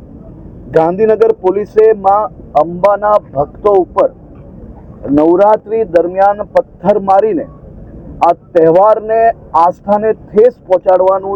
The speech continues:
જે પ્રયાસ કર્યો હતો, સૂરજની પહેલી કિરણો પહેલા ઘરના દરવાજાઓ, છુપાયેલા લોકોને ઘરના દરવાજાઓ તોડી તોડીને આ બધા જ દંગાઈઓને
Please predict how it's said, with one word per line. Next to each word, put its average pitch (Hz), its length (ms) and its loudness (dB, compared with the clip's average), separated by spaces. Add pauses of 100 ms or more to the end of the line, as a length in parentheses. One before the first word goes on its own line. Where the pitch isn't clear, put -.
જે 185 200 -4
પ્રયાસ 175 460 2
કર્યો 139 340 -6
હતો, - 140 -18 (840)
સૂરજની 190 540 0 (100)
પહેલી 214 480 0
કિરણો 190 460 0
પહેલા 180 440 2 (680)
ઘરના 196 500 -2 (120)
દરવાજાઓ, 202 680 0 (120)
છુપાયેલા 208 840 0 (120)
લોકોને 185 540 -2
ઘરના 170 400 -2 (120)
દરવાજાઓ 190 560 0 (160)
તોડી 202 320 2 (140)
તોડીને 185 440 2 (560)
આ 175 100 0
બધા 165 440 0
જ 208 140 0
દંગાઈઓને 190 600 0